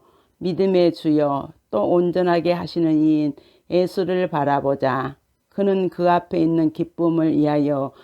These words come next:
십자가를 참으사 부끄러움을 게으치 아니하시더니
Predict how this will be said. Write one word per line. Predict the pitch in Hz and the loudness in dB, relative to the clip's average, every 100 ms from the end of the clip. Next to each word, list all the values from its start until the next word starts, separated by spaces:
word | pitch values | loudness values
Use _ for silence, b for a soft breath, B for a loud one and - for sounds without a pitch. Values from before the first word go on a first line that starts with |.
| b b | b b
십자가를 | - - - 220 190 180 175 175 | -20 -12 0 0 2 0 2 0
참으사 | 170 175 156 147 160 143 143 - | -2 -4 -2 -2 -4 -4 -4 -10
부끄러움을 | 175 - 196 190 175 170 165 | -18 -6 0 2 2 2 0
게으치 | 165 170 160 156 170 160 | 0 -2 -2 -2 -4 0
아니하시더니 | 151 151 151 147 - - 143 139 143 139 | 2 2 0 -2 -6 -4 -2 0 -2 -4